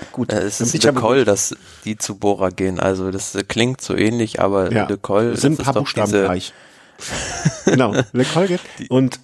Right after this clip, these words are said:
Speaker 1: wer, wer ist denn der Ausrüster von Bahrain Merida?
Speaker 2: Ich meine auch Sportful, oder?
Speaker 1: Nee. Siehst du,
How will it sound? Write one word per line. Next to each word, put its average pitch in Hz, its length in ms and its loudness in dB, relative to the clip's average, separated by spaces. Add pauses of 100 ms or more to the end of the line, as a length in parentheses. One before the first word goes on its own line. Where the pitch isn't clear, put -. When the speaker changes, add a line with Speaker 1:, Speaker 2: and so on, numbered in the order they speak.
(160)
Speaker 1:
wer, 127 440 2
wer 139 100 2
ist - 120 -2
denn 165 80 2
der 117 100 2
Ausrüster 156 540 -4
von 135 280 -4
Bahrain 127 260 0
Merida? 123 380 -2 (2500)
Speaker 2:
Ich - 140 -20
meine 92 340 -14
auch 139 120 -4
Sportful, - 520 -14
oder? 131 320 -4 (260)
Speaker 1:
Nee. 101 300 -4 (1160)
Siehst 131 220 -2
du, 226 80 0